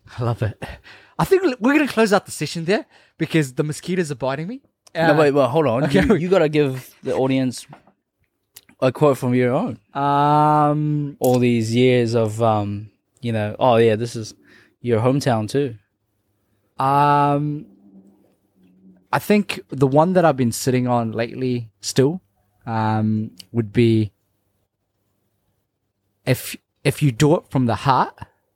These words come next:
Speaker 1: no matter what it is, even if you think is right or wrong, and even if you think, um, people that, that you love the most, or if you, if you feel like the world's gonna go against you, if you do it from the heart,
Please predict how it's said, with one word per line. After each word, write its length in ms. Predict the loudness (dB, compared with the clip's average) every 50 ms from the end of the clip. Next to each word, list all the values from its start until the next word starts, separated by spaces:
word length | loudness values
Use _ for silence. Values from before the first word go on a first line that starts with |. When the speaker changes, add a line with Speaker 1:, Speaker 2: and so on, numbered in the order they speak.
| _ _ _ _ _ _ _ _ _ _ _ _ _ _ _
Speaker 1:
no 100 | 0 2
matter 200 | 4 4 4 2
what 260 | 2 2 2 2 2
it 120 | 2 2 2
is, 460 | 2 2 0 -2 -6 -12 -16 -18 _ _ _ _ _ _ _ _ _ -2
even 200 | 0 2 2 2
if 120 | 2 0
you 60 | -2
think 220 | -2 0 0 0 0
is 180 | -2 -2 -2
right 220 | 0 0 0 2 0
or 60 | 0
wrong, 300 | 0 0 0 0 -2 -4 -8 _ _ _ _ _ _ _ _ _ _ _ _ _ _ _ _ _ _
and 140 | 0 2 4
even 220 | 4 4 4 2
if 140 | 2 2 0
you 80 | -2 -2
think, 400 | 0 0 0 0 -2 -8 -12 -12 -8 _
um, 540 | -2 -2 0 0 0 0 -2 -2 -4 -4 -6 -12 _ _ _ _ _ _ -2
people 580 | 0 0 2 2 2 2 2 2 0 -2 -4 _ _ _ _ -4
that, 340 | 0 0 0 0 -2 -4 -10 _ _ _ _ _ _ _ _ _
that 140 | -2 0 0
you 120 | 2 2
love 420 | 2 2 2 2 0 -4 -14 _ _ _ _ _
the 120 | -2 0 2
most, 440 | 2 4 4 4 2 2 -2 -6 -4
or 240 | -4 -2 0 0 0
if 180 | -2 -4 -4 -2
you, 400 | 0 0 2 0 0 -2 -4 -6 -8 _ _ _ _ _ _ _ _ _ _ _
if 220 | -4 -4 -2 -2
you 60 | -4 -2
feel 180 | 0 0 2
like 180 | 2 2 2 0
the 80 | -2
world's 340 | 0 2 2 2 2 2 2
gonna 160 | 0 0 0
go 140 | 2 2 0
against 440 | 0 0 0 0 0 0 -2 -2 0
you, 120 | 0 0
if 180 | 0 0 0 -2
you 60 | -2 0
do 160 | 2 0 0
it 80 | 0
from 180 | -2 -2 -2 0
the 100 | 0 0
heart, 320 | 0 0 0 0 0 -4